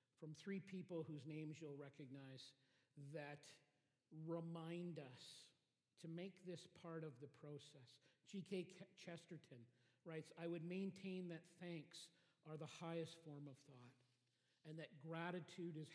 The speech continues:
happiness doubled by wonder." C S Lewis, We ought to give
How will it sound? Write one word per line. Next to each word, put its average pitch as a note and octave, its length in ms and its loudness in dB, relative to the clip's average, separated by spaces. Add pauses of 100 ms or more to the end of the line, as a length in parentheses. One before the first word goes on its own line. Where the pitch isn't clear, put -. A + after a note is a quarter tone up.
(140)
happiness D#3 720 -4 (380)
doubled D#3+ 540 2
by D3 220 -2
wonder." C3+ 480 -6 (760)
C F#3+ 280 4
S F3+ 240 2
Lewis, E3 500 0 (420)
We E3 220 -4
ought G3 260 4
to A3 60 2
give F#3 220 4